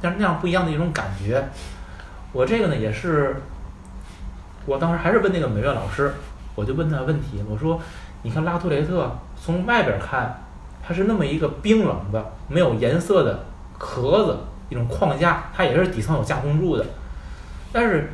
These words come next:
你从进去之后，它有这么多丰富的色彩，它的那种光影的变化，然后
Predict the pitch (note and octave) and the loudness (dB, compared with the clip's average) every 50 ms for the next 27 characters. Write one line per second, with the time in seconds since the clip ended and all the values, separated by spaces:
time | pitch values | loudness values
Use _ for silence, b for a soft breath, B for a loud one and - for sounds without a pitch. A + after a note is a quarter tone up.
0 | - - - C3+ B2+ - G3+ G#3+ G#3+ A3 - - C4 A#3 G#3 G3 G3+ F3+ F#3+ G3+ | -10 -10 -8 -6 -4 0 0 0 0 -2 -4 -4 -2 -2 0 2 2 4 4 2
1 | F#3+ G#3 G#3+ F#3+ - - - - - - - - - - - - - C#4 A#3+ E3 | 2 4 4 4 4 2 0 -6 -10 -12 -12 -12 -12 -12 -8 0 2 4 6 6
2 | D3+ D#3 - D4 D4 G3+ D#3+ E3 E3+ E3+ E3+ - G#3 G#3 G#3+ G3+ - F#3+ D#3 A#2 | 4 4 2 0 2 2 4 4 4 4 4 2 0 0 0 0 0 2 2 2
3 | A#2 - - - D4 C4+ E3+ - - - - - - - - - - - - - | 2 0 -2 0 2 2 2 2 0 -4 -8 -8 -8 -8 -10 -12 -12 -12 -12 -12
4 | - - - - - - - - - - - - - - - - - - G#3+ G#3 | -12 -12 -12 -14 -14 -14 -14 -14 -14 -14 -14 -14 -14 -14 -14 -10 -4 -2 0 2
5 | G3+ G3 E3 C3 A#2+ - - G#3+ A3 A3 F3 - - - A#2 - - A#3+ F#3+ B2 | 2 2 2 2 2 4 6 6 6 6 2 2 0 -2 -2 0 2 2 4 4
6 | A2 - B2+ B2+ A#2+ A2 - - - - - - - - - - - - - - | 2 0 0 0 0 0 -2 -4 -10 -12 -12 -12 -12 -14 -14 -14 -14 -14 -12 -12
7 | - - - - E3+ E3 D#3+ | -12 -12 -10 -8 -6 -6 -6